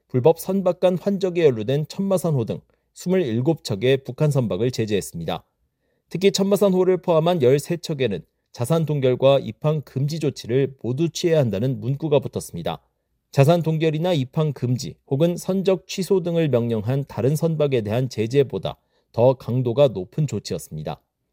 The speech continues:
이처럼 국제사회 제재로 사실상 공해상 운항이 금지된 천마산호가 어떤 이유에서 러시아 앞바다에서 에이아이에스 신호를 노출했는지 의문입니다.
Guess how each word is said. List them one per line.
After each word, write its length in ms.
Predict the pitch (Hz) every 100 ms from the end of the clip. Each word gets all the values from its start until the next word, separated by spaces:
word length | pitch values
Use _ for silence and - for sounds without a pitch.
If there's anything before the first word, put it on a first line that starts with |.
| _ _ _
이처럼 360 | 147 185 185 190
국제사회 580 | - - 185 180 180 175
제재로 480 | 170 147 151 165 165
사실상 600 | 160 156 156 135 156 156
공해상 580 | - 143 156 151 151 110
운항이 320 | 113 127 143
금지된 500 | - 120 104 135 147
천마산호가 760 | - 185 175 151 127 101 82 - _ _ _ _
어떤 380 | - 123 - 175
이유에서 600 | 160 156 123 113 139 131 -
러시아 480 | 95 - 135 82
앞바다에서 640 | 78 - - 127 107 69 - _ _
에이아이에스 520 | - 139 151 135 - 170
신호를 480 | - 180 165 175
노출했는지 720 | 113 107 - 139 135 113 95 127
의문입니다. 640 | 113 98 87 78 80 -